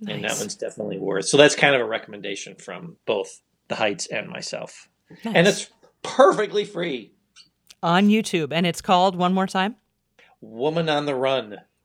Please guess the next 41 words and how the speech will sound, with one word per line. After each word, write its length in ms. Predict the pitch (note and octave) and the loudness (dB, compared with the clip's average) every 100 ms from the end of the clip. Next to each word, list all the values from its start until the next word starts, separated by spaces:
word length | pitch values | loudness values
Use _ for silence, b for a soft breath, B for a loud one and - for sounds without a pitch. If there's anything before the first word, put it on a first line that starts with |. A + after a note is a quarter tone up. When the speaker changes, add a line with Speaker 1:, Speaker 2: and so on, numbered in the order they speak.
| _ _ - | _ _ -4
Speaker 2:
What 180 | F3 | 0
else? 320 | G#3+ - - - _ _ _ _ _ B B - | 2 0 -10 -16 _ _ _ _ _ B B 4
Speaker 1:
Well, 380 | F#3 A3+ - - | 6 6 2 -2
for 160 | - | 0
me, 640 | D#3 E3 B3 E3+ D3 C#3+ B B _ _ | 2 4 4 2 2 0 B B _ _
you 140 | - D#3+ | -2 2
know, 180 | E3 D#3 | 4 2
we 140 | D3+ | -2
were 120 | D3 | -4
talking, 440 | C3+ D3 D3 C3 A#2+ | -4 -2 -2 -6 -14
I 60 | |
think, 160 | A2+ A#2 | -14 -18
before 260 | A#2 - A#2 | -18 -14 -14
we 80 | G#2+ | -10
got 140 | A2 | -10
on 160 | A#2+ B2 | -8 -10
here, 140 | A2 | -12
like, 140 | F#2 F#2 | -18 -10
what 200 | A#2 D3+ | 0 2
are 40 | |
good 220 | - C#3 | 6 4
things 400 | - B2+ B2 A#2 - | 4 -4 -4 -12 -14
to 120 | B2+ | -12
watch 500 | G#2+ G#2 A2+ - - | -8 -8 -8 -14 -16
right 200 | C3+ A2 | -14 -14
now? 260 | A2 G2+ F#2+ B B | -14 -20 -20 B B
Speaker 2:
Yeah. 260 | D#3+ C#3+ C3 - | -8 -8 -10 -8
Speaker 1:
And 180 | C#3+ C3+ | -8 -6
for 100 | C#3+ | -6
me, 240 | D3+ F3+ | -2 0
I 40 | |
think 200 | D3 D#3 | -2 -4
it's 140 | C3 - | -8 -10
just 180 | C3 A#2+ | -10 -10
a 40 | |
good 180 | G#2+ A#2 | -6 -4
idea 320 | A2+ A2 A2+ | -4 -6 -8
to 80 | G#2+ | -6
watch 400 | G#2 G#2 G2 - | -6 -8 -8 -12
things 340 | A2 G#2 F#2+ | -12 -12 -14
that, 120 | G2+ | -14